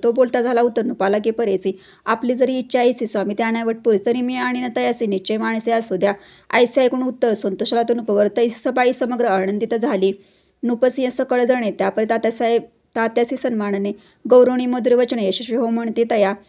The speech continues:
तात्यासाहेब निघाले सत्वर अक्कलकोटे आले. नगर पाहुणे संतोषले. जय वैकुळ, जय केवळ वैकुंठ.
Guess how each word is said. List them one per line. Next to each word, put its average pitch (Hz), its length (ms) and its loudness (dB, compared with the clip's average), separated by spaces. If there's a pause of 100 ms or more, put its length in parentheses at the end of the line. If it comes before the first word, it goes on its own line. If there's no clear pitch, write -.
(220)
तात्यासाहेब 247 440 0
निघाले 240 360 0
सत्वर 208 280 -2
अक्कलकोटे 226 460 0
आले. 202 220 2
नगर 240 320 2
पाहुणे 254 320 -2
संतोषले. 233 460 -2
जय 196 160 0
वैकुळ, 220 340 0 (440)
जय 240 120 8
केवळ 240 240 2
वैकुंठ. 208 400 2